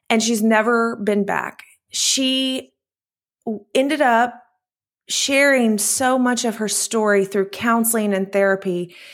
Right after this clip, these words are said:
that we realized, uh, and it took a while to realize this, she had been trafficked when she was fourteen. But trafficking wasn't a term then.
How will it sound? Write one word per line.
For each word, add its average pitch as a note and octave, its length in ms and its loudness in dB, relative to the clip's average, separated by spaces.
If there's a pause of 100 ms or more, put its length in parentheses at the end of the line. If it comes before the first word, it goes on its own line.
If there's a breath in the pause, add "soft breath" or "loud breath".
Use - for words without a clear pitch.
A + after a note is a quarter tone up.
(140 loud breath)
that A3+ 120 0
we A#3+ 120 0
realized, A3+ 1000 2
uh, G3 220 0
and G#3 140 -4
it G#3+ 80 -8
took D#4+ 180 -8
a G#4 80 -2
while C#4+ 380 2
to A3+ 120 -4
realize F#3 420 2
this, F3 300 -6 (260)
she - 260 -2
had D4 120 2
been A3 340 0 (360)
trafficked - 800 -2 (260)
when A3 160 2
she A#3+ 220 -2
was G#3 240 -2
fourteen. A3+ 960 -2 (680)
But C4+ 160 0
trafficking G4 680 0
wasn't A#3+ 400 0 (100)
a G3+ 260 0
term G3+ 640 -2
then. F#3 540 -4